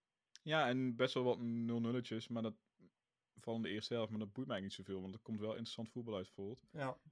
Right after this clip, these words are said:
Speaker 1: En het zorgt ervoor dat je een, eh, sp-, heel veel spannende pools, eh, blijft, eh,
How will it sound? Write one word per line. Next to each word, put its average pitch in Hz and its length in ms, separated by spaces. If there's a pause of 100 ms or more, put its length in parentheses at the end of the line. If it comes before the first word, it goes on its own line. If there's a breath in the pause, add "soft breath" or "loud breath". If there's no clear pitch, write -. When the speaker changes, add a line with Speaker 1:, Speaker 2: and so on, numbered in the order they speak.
(120)
Speaker 1:
En 120 120
het 120 100
zorgt 120 180
ervoor 113 280
dat 110 160
je - 120
een, 107 200
eh, 107 340
sp-, - 140 (480)
heel 113 220
veel 113 120
spannende 107 360
pools, 107 440
eh, 95 120 (100)
blijft, - 340
eh, - 80